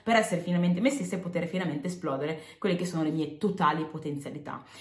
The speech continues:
E questo è molto, molto, molto importante perché, come parla-, parlavamo prima, quella voce che ti tira indietro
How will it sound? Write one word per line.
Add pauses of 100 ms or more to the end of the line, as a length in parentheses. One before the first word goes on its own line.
E
questo
è
molto,
molto,
molto
importante
perché,
come
parla-,
parlavamo
prima,
quella
voce
che
ti
tira
indietro